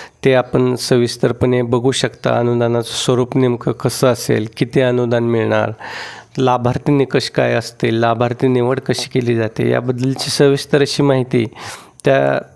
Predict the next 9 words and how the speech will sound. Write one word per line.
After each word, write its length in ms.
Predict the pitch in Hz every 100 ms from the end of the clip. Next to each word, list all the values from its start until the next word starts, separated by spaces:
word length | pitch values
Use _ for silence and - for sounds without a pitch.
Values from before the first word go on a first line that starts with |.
| _ -
वेगवेगळ्या 880 | 143 135 127 131 127 131 127 127 131
नऊ 340 | 160 135 135 135
व्हिडिओमध्ये 760 | 131 127 127 123 120 110 113 - - - - _
दिलेली 460 | 131 131 131 135 131
आहे. 520 | 120 110 113 107 - - - - - _
तर 60 | 143 -
ते 80 | 139
आपण, 520 | 131 127 131 131 127
अ, 380 | - 117 -